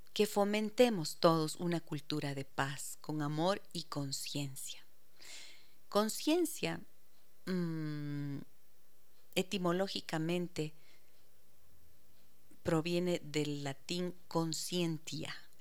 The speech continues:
con conocimiento. Entonces, nuestra tarea,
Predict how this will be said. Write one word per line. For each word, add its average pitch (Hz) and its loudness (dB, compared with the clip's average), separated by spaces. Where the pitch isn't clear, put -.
con 190 6
conocimiento. 143 4
Entonces, 151 2
nuestra 175 4
tarea, 139 0